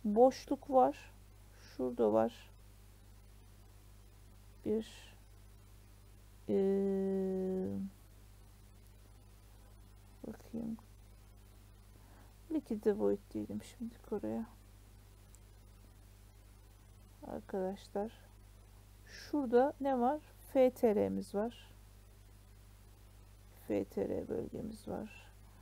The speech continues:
Bugün anlatmıştım ama yayınladım mı hatırlamıyorum. <laughs> Belki yayınlamamışımdır.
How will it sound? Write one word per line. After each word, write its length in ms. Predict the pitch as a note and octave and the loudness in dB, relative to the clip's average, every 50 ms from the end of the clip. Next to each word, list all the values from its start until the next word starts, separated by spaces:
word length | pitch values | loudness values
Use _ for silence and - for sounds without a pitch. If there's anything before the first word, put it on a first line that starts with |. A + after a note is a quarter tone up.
| - - - - - - - - - - - - | -20 -20 -20 -20 -20 -20 -20 -20 -20 -20 -12 -8
Bugün 280 | G#3 G#3 G#3+ A3+ G#3+ G3+ | -8 -2 0 2 2 2
anlatmıştım 1600 | G3 F#3+ G3 F#3+ F#3+ F#3+ F#3+ G3 F#3+ F#3+ - - - - - - - - - - - - - - G3 G3+ - - - - - A3 A3+ | 4 2 2 4 2 2 2 0 -2 -4 -6 -14 -20 -20 -20 -20 -20 -18 -16 -16 -16 -12 -8 -6 -4 -4 -6 -8 -10 -8 -2 0 2
ama 240 | A3 G#3 G#3 G3+ | 2 4 4 2
yayınladım 640 | G3+ G3+ G3+ G3+ G3 G3+ G3+ G3+ G#3 G3+ G3+ - G#3 G3+ | 4 4 2 2 2 2 0 0 0 -2 -2 -2 -2 -2
mı 240 | G3+ G3 G3+ G#3+ | 0 0 -2 0
hatırlamıyorum. 960 | A3 A3+ G#3 - - - A3 G3+ G#3+ G#3 A3 A3+ - C4+ G#3+ G3 G#3 G#3+ G#3+ G#3 | 0 -2 -2 -4 -6 -8 -4 0 4 4 4 6 6 6 6 6 6 2 6 8
<laughs> 20 | |
Belki 280 | G#3 G3+ G3+ - - G3 | 8 8 6 4 2 2
yayınlamamışımdır. 1160 | G3 G3 F#3+ F#3+ F#3 F#3 F3+ F3+ F3 F3 F3 F#3+ - - G#3+ G3+ G2 G3+ G#3+ - - - | 2 2 2 2 2 0 0 -2 -2 -2 -4 -4 -6 -6 -6 -6 -4 -2 -2 -2 -4 -4